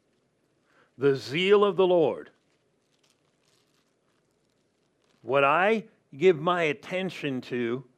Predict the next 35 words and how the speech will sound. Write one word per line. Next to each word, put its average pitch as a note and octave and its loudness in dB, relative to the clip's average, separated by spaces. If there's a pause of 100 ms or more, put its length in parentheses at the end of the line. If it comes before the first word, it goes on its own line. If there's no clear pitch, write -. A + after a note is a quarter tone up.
(260)
now E3 0
you F3+ -4
can C4 -2
give F3+ 0
your C#3+ -2
attention D3+ -10
to B2+ -8
something C#3+ -6
that's A2 -10
wrong B2+ -2 (280)
and D3 -4
it D#3+ -4
won't E3 -4 (380)
produce D#3 -4
this C3 -8
kind A#2+ -8
of G#2+ -6
fruit. A2+ -8 (1080)
But D3+ -2
when D#3+ -4
you G#3+ -4
give C#4+ -4
your B3+ -2
attention G#3 -6
to C3+ -8
the B2+ -4
right C#3+ 0
things, E3 -8 (480)
man, D3+ -2
your D3+ -2
progress C#3+ 0 (800)
will C3+ -6
start C3 0 (540)
becoming B2+ -6
evident. B2 -4